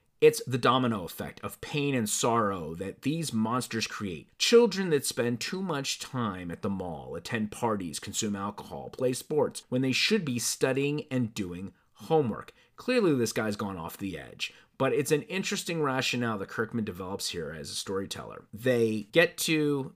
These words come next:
Derek, they're trying to undo the bomb. What I did to all of them, I turned them into a living bomb, an instrument with which to enact my revenge, my crusade, to end the pain and sorrow caused by these popular kids.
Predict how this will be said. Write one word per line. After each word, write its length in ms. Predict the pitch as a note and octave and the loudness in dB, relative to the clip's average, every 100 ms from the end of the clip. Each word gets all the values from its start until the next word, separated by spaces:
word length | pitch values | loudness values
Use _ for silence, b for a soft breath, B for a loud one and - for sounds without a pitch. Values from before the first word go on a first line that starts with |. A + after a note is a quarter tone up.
| A2+ | -6
Derek, 460 | C3 A#2 A2+ G#2 | 0 2 2 -2
they're 120 | - | -4
trying 360 | F#2+ - C3+ C3+ | -4 2 2 2
to 100 | B2+ | 2
undo 260 | B2 A2 G#2+ | 0 2 0
the 80 | F#2 | -2
bomb. 420 | F#2 D#2+ D#2 D#2+ _ | -6 -10 -12 -16 _
What 180 | - C3+ | 0 2
I 200 | D3+ G#3 | 4 4
did 240 | A3 F#3+ E3+ | 4 0 -2
to 160 | E3 | -4
all 260 | - C#3 C#3+ | 0 2 4
of 140 | B2+ | 2
them, 180 | F#2+ F2 | -2 -6
I 120 | G2+ | -6
turned 320 | A2+ - F#3+ F#3+ | -4 -2 -2 -2
them 120 | F3 | -2
into 260 | C#3+ - A#2+ | -2 2 2
a 20 | |
living 320 | G#2+ A#2 A#2 | 2 2 2
bomb, 400 | G#2 G2+ F2+ B1+ | 0 -4 -6 -8
an 140 | - A#2 | -8 -6
instrument 640 | B2 E3+ - A#2 F2 - | -2 -2 -2 -4 -4 -4
with 200 | G#2+ - | -4 -2
which 380 | A2+ B2+ - - b b | 0 0 0 -8 b b
to 260 | - C#3 C3 | -4 0 0
enact 540 | A#2+ A#2 B2+ C#3 - | 0 -2 0 -2 -2
my 160 | B2 B2 | 0 2
revenge, 540 | A#2 A2 G#2 E2+ E2+ | 2 0 -2 -8 -4
my 180 | B2 B2 | 0 0
crusade, 480 | - C3+ - E2+ - | -2 -4 -4 -4 -4
to 220 | - - | -6 -4
end 260 | C3 D#3 - | -2 -2 -2
the 120 | D3 | -2
pain 600 | - - A#2+ A#2+ A#2+ B2 - | -2 0 2 2 0 -2 -2
and 160 | A#2 | 0
sorrow 460 | - A#2 G2+ F2+ G2+ | 2 2 0 0 -4
caused 420 | - G#2 A2 A2+ | -4 -2 0 0
by 200 | G2+ G#2 | -2 -2
these 260 | G2+ F#2 - | -4 -8 -10
popular 600 | - F#2+ F#2 G#2 F#2+ F2 | -10 -10 -8 -6 -6 -6
kids. 480 | - F2 D2+ C2 | -8 -10 -8 -12